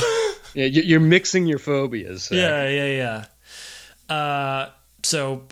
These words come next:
Speaker 1: I, I, I don't know, man. It's not, uh, I guess, that beyond the pale that an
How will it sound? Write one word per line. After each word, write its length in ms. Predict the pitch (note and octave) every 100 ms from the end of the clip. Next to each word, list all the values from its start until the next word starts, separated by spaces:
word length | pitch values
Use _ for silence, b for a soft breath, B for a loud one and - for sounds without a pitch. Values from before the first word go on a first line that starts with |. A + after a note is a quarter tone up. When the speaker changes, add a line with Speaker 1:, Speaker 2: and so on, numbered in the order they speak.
| -
Speaker 1:
I, 140 | F#3
I, 480 | F3 C3+ D#3+ A#2 D3
I 40 | F3+
don't 140 | E3
know, 140 | D3
man. 180 | C#3+ D3
It's 140 | D3+ E3
not, 300 | D3+ - D#3+
uh, 200 | C3+ C#3
I 80 | D3
guess, 400 | D3+ B2+ - - _
that 580 | D3+ B2+ B2 D#3 D#3+ D#3
beyond 300 | D3+ D3+ C#3+
the 40 | C3+
pale 480 | D3+ D3+ D3 D3
that 200 | C3+ C#3
an 160 | D3